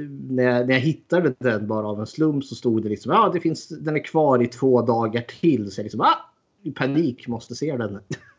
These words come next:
<laughs> Så den är borta nu, tyvärr. Ja. Men jag tyckte den var fascinerande.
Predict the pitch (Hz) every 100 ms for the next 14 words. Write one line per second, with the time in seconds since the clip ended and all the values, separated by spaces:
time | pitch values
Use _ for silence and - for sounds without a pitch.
0 | 160 - 175 - - - 196 - - -
1 | - - 143 139 131 131 127 - - 110
2 | 95 98 95 - 101 101 90 95 104 -
3 | 113 104 101 101 107 _ - - - -
4 | - - _ _ - 151 170 165 - 156
5 | 165 - 156 - 139 131 120 123 - -
6 | - 147 120 - 123 113 123 110 98 90
7 | 87